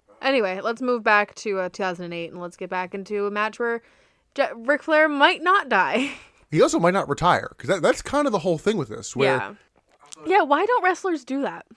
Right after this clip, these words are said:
Speaker 1: Like, go out on a high note. Like, why does it have to be, like, "If I lose, I'm forced into retirement"? Like,
Speaker 2: It, it's
Speaker 1: why?
Speaker 2: a, it's a wrestling tradition of you put, you put somebody else over on the way out. That way it's not, "Oh,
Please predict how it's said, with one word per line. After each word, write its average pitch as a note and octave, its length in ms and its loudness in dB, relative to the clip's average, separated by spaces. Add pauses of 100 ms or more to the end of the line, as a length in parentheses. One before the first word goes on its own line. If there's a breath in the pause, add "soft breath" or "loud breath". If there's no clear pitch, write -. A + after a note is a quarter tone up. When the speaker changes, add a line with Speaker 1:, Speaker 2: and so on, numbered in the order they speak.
(640)
Speaker 1:
Like, A#3 220 -6
go C#4+ 240 6
out D4 180 8
on C4 120 2
a A#3 40 -2
high A#3 260 -8
note. F3+ 300 -12 (360)
Like, A3+ 100 -10
why B3 160 2
does C4 80 2
it C#4 40 2
have A#3+ 100 0
to A3+ 80 -10
be, A#3+ 120 2
like, G3+ 160 0
"If G3 120 -6
I G3 160 2
lose, F#3+ 280 -2
I'm F#3+ 140 -6
forced F#3+ 460 -6
into F#3 160 -8
retirement"? F3+ 680 -8
Like, A3 240 -12
Speaker 2:
It, F3+ 200 2
it's F3+ 280 0
Speaker 1:
why? F4 180 2
Speaker 2:
a, F#3 40 -6
it's E3+ 160 -4
a F3 80 -2
wrestling F3 320 0
tradition D3 460 -2
of A#2+ 320 0
you C3 140 -6
put, - 280 -6
you C#3 140 -4
put D3 180 -4
somebody C#3 340 0
else A#2+ 240 2
over A#2 300 -2
on A2 140 -2
the A2 60 -4
way G#2+ 200 0
out. G#2 280 -4
That B2 180 2
way B2+ 160 6
it's A#2 160 -6
not, A#2 320 0 (240)
"Oh, C#3+ 380 4